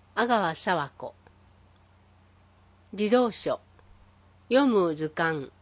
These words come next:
太陽系。中谷一郎。消えたモナリザ。ニコラス・デイ。歌物語。今村ash子。アリゲーターガーは月を見る。山本恵津子。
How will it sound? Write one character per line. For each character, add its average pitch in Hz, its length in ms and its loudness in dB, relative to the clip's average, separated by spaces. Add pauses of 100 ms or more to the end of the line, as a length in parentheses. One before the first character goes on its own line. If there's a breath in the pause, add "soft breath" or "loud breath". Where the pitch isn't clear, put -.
(120)
太 208 180 0
陽 214 280 2
系。 147 400 -6 (720)
中 190 300 0
谷 151 340 -4
一 151 260 -8
郎。 143 260 -10 (960)
消 254 220 0
え 262 60 2
た 220 340 2
モ 175 160 -6
ナ 180 160 -2
リ 175 140 -6
ザ。 143 240 -8 (640)
ニ 180 160 -2
コ 262 120 4
ラ 240 140 2
ス・ 220 220 -2
デ 180 240 -2
イ。 - 60 -12 (840)
歌 254 240 2
物 262 260 2
語。 233 120 0 (1080)
今 233 260 2
村 220 480 2
ash - 300 -8
子。 - 160 -10 (1080)
ア 190 80 -2
リ 262 140 2
ゲ 269 180 6
ー 262 80 -2
タ 240 180 2
ー 226 60 -2
ガ 220 160 2
ー - 20 2
は 147 380 -2
月 - 340 -2
を 147 100 2
見 139 160 -6
る。 127 120 -18 (760)
山 220 280 2
本 208 300 0
恵 190 80 -2
津 - 180 -12
子。 - 160 -12